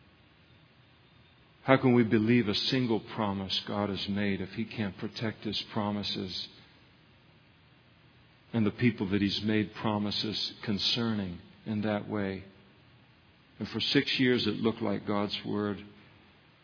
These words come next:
had been disproved, that he had said something that was false. And yet, as we see here and as we're going to see,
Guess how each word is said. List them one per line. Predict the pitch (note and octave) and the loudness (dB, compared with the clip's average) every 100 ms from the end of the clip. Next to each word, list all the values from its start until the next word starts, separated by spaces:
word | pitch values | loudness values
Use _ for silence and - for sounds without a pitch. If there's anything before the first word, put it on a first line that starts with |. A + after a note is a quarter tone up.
| - - | -16 -6
had | G2 | -4
been | F#2 G2+ G2 G2+ - - A2+ | 2 2 2 0 -4 -10 -4
disproved, | A2 A2+ - - - G#2 E2+ - - - - - - - - - - - | 0 2 0 -2 -2 0 -2 -6 -14 -16 -18 -20 -20 -20 -20 -20 -14 -6
that | F#2 | -4
he | G2 G#2+ G2 | 0 2 2
had | F#2+ F#2 - - | 0 -2 -10 -16
said | - - C3 A#2 | -6 2 4 4
something | - G#2 F#2 - G2 F#2 - - - - | 0 -2 -2 -4 -4 -4 -12 -20 -20 -6
that | G#2 - | -6 -4
was | G#2+ - - | -2 -2 -2
false. | - G#2 F#2+ F2 - - - - - - - - - - - - - | -4 -2 -2 -6 -6 -8 -10 -16 -20 -20 -20 -20 -20 -20 -20 -20 -10
And | A2 G2+ | -2 4
yet, | A2+ A2+ | 6 6
as | G#2 - | 2 0
we | A2 G#2+ - | -2 -2 -8
see | - - C3 C3 | -4 2 4 4
here | A2 A2+ G#2+ | 4 4 4
and | G2+ | 0
as | G2 | -2
we're | A2 | -2
going | G#2 G#2+ G#2+ | -2 0 0
to | |
see, | G#2 - A2 G#2 | -2 -2 0 -2